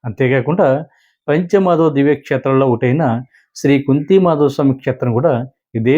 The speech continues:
పిఠాపురంలో ఉంది. అటువంటి పిఠాపురానికి ఏ విధంగా చేరుకోవాలి, ఈ ఆరు ప్రసిద్ధ పుణ్యక్షేత్రాలను కూడా ఏ విధంగా దర్శించాలి అనేటువంటి అన్ని విషయాలు కూడా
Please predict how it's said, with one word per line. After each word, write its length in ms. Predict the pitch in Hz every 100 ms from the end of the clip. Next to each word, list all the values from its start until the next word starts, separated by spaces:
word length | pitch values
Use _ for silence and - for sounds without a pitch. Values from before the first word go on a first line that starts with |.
| 160
పిఠాపురంలో 400 | 131 135 123 123 104
ఉంది. 180 | 98 117 _ _ _ _ _ _ _ _ 127
అటువంటి 320 | 151 135 131
పిఠాపురానికి 600 | 120 143 151 151 147 170 127 123 - _ 120
ఏ 40 | 147
విధంగా 300 | 165 165 156 -
చేరుకోవాలి, 560 | 139 123 139 127 120 127 147 _ _ _ - 156
ఈ 40 | 160 - _ _ 135 131
ఆరు 180 | 185 196
ప్రసిద్ధ 300 | 160 147 175 165
పుణ్యక్షేత్రాలను 640 | 151 151 143 151 139 147 131
కూడా 140 | 151 165 127 135 _ _ 113 123
ఏ 20 | 170
విధంగా 300 | 165 165 147 127
దర్శించాలి 460 | - 131 139 131 131
అనేటువంటి 320 | 123 135 135
అన్ని 180 | 117 143 156
విషయాలు 260 | - 143 139
కూడా 140 | 175